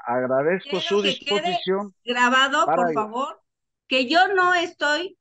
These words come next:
Speaker 2: diciendo o si lo dije, quiero que corregir. Nosotros no somos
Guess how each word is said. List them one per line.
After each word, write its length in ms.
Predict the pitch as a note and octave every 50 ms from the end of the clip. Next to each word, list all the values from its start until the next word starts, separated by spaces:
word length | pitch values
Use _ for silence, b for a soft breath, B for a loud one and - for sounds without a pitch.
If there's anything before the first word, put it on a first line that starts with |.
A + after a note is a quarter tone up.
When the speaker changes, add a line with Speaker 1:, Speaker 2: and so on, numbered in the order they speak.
| _ _ _
Speaker 2:
diciendo 840 | G#3 G#3 C4 B3+ B3+ - - D4+ D#4+ D#4 D4+ C#4+ B3 B3 B3 B3 B3 - _ _ _ _ _ _ _ _ _ _ _ _ _ _ _ _ _ _ _
o 180 | _ A#3+ B3+ B3
si 160 | B3 C4 C4+
lo 160 | B3+ B3+ B3+
dije, 580 | B3 C4 E4+ G#4 F#4+ G4+ F4 C#4 C4 C4+ C#4 - _ _ _ _ _ -
quiero 260 | C#4+ C#4+ D4 D4+ D4+
que 220 | D4 B3+ B3 - - _
corregir. 760 | - B3+ C4 B3 B3 B3 B3 B3 B3 C4 C4 B3 B3 B3 - _ _ _ _ _ _ _ _ _ _ _ _ _ _ _ _ _ _
Nosotros 800 | A#3 A#3+ C#4 C#4 B3 - E4 E4+ E4+ F4+ F4 E4+ F#4+ G4 - - _
no 260 | - C#4 C#4 C#4+ D#4
somos 520 | D#4+ D#4 - D4+ D4 D4+ D4+ E4 G4+ G4+